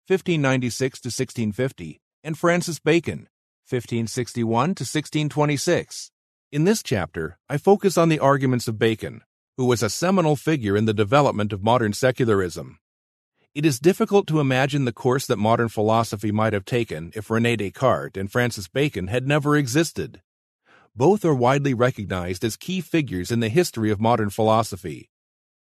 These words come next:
Descartes is often credited as the founding father of the philosophical trend known as rationalism. Bacon, if not credited as the father of modern empiricism,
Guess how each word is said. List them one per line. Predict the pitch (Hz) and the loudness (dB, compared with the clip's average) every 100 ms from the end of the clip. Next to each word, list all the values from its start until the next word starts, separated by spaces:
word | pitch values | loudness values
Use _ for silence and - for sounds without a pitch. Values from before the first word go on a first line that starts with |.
| _ | _
Descartes | 135 135 - 175 196 165 | -2 0 4 6 6 4
is | 135 | 4
often | 131 135 127 | 4 2 0
credited | 127 120 113 123 | 2 2 2 0
as | 123 117 | 0 -2
the | 127 | -2
founding | - 135 151 156 151 | 0 2 2 0 0
father | 147 131 107 98 | 2 2 2 0
of | 107 | 0
the | |
philosophical | 101 139 143 - 127 123 123 131 | -2 0 0 2 2 2 -2 -4
trend | - 117 104 101 | -2 0 0 -2
known | 110 127 151 | 0 0 0
as | 131 | 2
rationalism. | 143 147 139 120 104 92 76 - _ _ _ - | 2 2 0 -2 -2 -4 -8 -16 _ _ _ -2
Bacon, | 139 180 - 87 117 - | 4 4 4 -2 -4 -6
if | 143 | -2
not | 151 175 | 2 0
credited | - 160 180 110 104 | 2 4 4 4 0
as | 113 107 | 0 -2
the | 113 | 0
father | 127 120 117 110 | 2 2 2 0
of | 110 | 2
modern | 110 113 107 | 2 2 0
empiricism, | 101 135 135 117 107 80 85 104 | 0 2 2 2 -2 -8 -10 -12